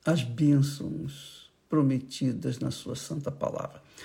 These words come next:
Bem, eu queria, eh, dirimir definitivamente aquela dúvida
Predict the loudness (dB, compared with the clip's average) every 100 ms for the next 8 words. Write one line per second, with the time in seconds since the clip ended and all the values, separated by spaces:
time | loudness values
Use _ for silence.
0 | 8 8 8 4 -14 -20 _ _ 4 4
1 | 2 -2 4 2 2 -6 _ _ _ _
2 | _ _ _ 2 4 4 4 6 8 6
3 | 2 0 0 -2 -2 -2 -2 -2 -16 _
4 | _ _ _ _ _ _ _ _ _ _
5 | _ -2 4 4 4 0 -4 -4 -4 0
6 | 0 0 2 2 -2 -12 -18 _ _ _
7 | _ _ _ -2 0 2 4 2 0 8
8 | 12 12 10 4 -4 -6 -10